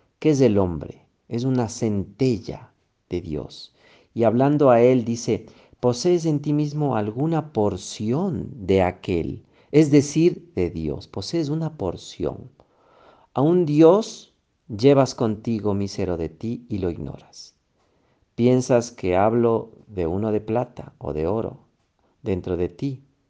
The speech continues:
Lo llevas y no sientes que lo mancillas con impuros pensamientos".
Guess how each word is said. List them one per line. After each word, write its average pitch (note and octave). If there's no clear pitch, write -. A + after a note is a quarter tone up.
Lo A2
llevas E3
y D3+
no D3
sientes D#3
que -
lo G#2+
mancillas G2
con F2
impuros F2
pensamientos". -